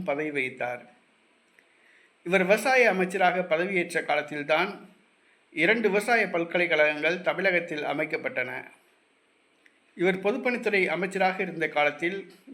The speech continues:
மேட்டூர் அணை, வைகை அணை ஆகியவை கட்டப்பட்டது.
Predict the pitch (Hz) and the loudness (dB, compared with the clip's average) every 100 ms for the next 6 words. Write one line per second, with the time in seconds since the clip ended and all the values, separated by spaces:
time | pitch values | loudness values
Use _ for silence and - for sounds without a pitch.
0 | 151 196 233 208 175 156 170 156 143 180 | 0 0 0 -2 0 0 -2 0 -2 0
1 | 196 151 147 156 - 139 147 139 151 147 | 0 -2 -2 -4 -4 -4 -4 -4 -4 -2
2 | 131 151 135 123 117 | -4 -4 -6 -8 -8